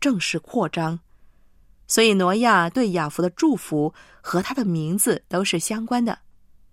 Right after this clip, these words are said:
在旧约当中啊，人可以扩张，就表明了他是得着神的赐福的。那这一节呢，只是用神，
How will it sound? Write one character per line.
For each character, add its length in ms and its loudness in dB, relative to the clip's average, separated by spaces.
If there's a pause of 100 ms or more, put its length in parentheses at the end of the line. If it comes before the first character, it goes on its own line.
(840)
在 200 2
旧 240 2
约 140 0
当 260 -2
中 180 2
啊， 200 -2 (880)
人 500 2
可 140 0
以 100 4
扩 300 0
张， 360 2
就 160 -2
表 280 -6
明 180 -4
了 160 -4 (300)
他 120 -6
是 160 0
得 360 -2
着 340 2 (160)
神 300 -4
的 80 -4
赐 240 0
福 240 -8
的。 160 -2 (1400)
那 100 0
这 240 4
一 140 2
节 300 2
呢， 240 2 (360)
只 140 2
是 220 2
用 340 0
神， 560 -4